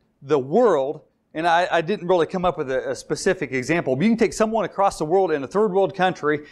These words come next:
in Africa that can make the same statement and it would maybe be perceived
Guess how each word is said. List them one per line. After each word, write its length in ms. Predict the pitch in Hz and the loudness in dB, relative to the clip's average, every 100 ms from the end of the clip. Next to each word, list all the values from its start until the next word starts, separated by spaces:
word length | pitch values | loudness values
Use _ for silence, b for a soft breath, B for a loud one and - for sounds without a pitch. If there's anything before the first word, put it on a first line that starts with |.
| B | B
in 180 | - 190 | -2 0
Africa 680 | 151 190 196 151 - 139 139 b b | 2 0 0 -6 -6 -6 -6 b b
that 140 | 160 | -4
can 120 | 165 156 | -2 -2
make 180 | 185 | -2
the 100 | 165 | -2
same 320 | 131 - 196 175 | -4 -2 -2 -4
statement 640 | - 208 160 135 139 - _ _ _ _ _ _ - | 0 0 0 -4 -6 -8 _ _ _ _ _ _ -4
and 160 | 180 180 | 0 2
it 200 | 202 156 | 0 2
would 260 | 170 139 | 0 2
maybe 260 | 175 202 160 | 0 0 -2
be 180 | 143 185 | -2 -4
perceived 640 | 151 143 190 190 160 | -4 -2 0 -2 -4